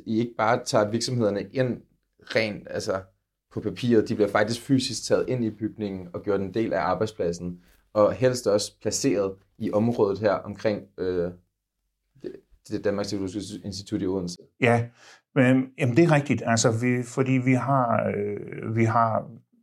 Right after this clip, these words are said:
Speaker 2: hvad kan man sige, vi har fået erfaring på og tror meget på opskriften med, at, at virksomhederne skal komme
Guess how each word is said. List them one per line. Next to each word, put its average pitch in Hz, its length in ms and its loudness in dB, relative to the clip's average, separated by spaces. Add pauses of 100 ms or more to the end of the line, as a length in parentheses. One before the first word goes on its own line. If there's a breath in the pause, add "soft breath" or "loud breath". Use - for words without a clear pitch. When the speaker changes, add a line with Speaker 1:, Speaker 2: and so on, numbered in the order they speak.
(100)
Speaker 2:
hvad 107 120 -6
kan 110 100 -12
man 101 80 -8
sige, 117 180 -2
vi 123 60 6
har 127 80 8
fået 139 200 6
erfaring 170 340 4
på 147 180 6
og 120 100 4
tror - 200 0
meget 123 320 4
på 131 100 -2
opskriften 123 680 0
med, 120 340 4
at, 117 200 -4 (580 soft breath)
at 110 200 2
virksomhederne 120 640 4
skal - 180 -8
komme 127 560 4